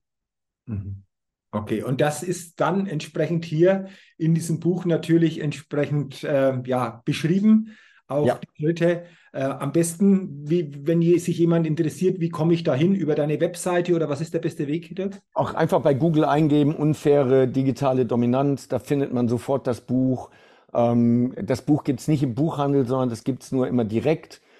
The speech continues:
Speaker 1: Mhm.
Speaker 2: Und dann einfach da über, über die Landingpage, äh, entsprechend bestellen und wird dann mit der gelben Post zugeschickt.
Speaker 1: Genau, sehr informative Landingpage, wo die verschiedensten Punkte auch dargestellt sind, wo es beschrieben
Speaker 2: Mhm.
Speaker 1: ist, über diesen Weg auch das Buch bestellbar ist. Also für alle, die sich interessieren,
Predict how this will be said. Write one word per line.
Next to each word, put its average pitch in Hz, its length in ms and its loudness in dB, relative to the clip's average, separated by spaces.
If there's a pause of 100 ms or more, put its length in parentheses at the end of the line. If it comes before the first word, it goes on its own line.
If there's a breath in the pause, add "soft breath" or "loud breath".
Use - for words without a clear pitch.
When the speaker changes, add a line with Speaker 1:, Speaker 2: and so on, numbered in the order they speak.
(140)
Speaker 1:
Mhm. 139 200 -2
Speaker 2:
Und 123 400 0
dann 127 140 0
einfach 131 460 0
da 127 240 0
über, 117 520 2
über 117 160 -2
die 117 100 2
Landingpage, 117 960 0
äh, 104 340 -2
entsprechend 104 460 -8
bestellen 107 460 -2
und 104 200 -6
wird 101 200 -4
dann 98 160 0
mit 92 120 -8
der 95 160 -4
gelben 95 380 -4
Post - 300 -10
zugeschickt. - 560 -12
Speaker 1:
Genau, - 240 -8
sehr 156 240 -2
informative 160 640 0
Landingpage, 156 680 0
wo 143 100 -4
die 139 100 -2
verschiedensten 156 580 -4
Punkte 165 380 -2
auch 127 100 -4
dargestellt 139 600 -2
sind, 131 260 -2
wo 131 60 0
es 123 100 -4
beschrieben 131 400 -4
Speaker 2:
Mhm. 127 60 0
Speaker 1:
ist, - 280 -2
über 123 200 -2
diesen 123 280 -2
Weg 131 220 0
auch 131 220 -2
das 123 200 -6
Buch 160 200 -4
bestellbar 147 540 0
ist. 135 100 -2
Also 127 180 -4
für 135 220 -6
alle, 139 180 0
die 135 140 -6
sich 127 160 -8
interessieren, 123 640 -2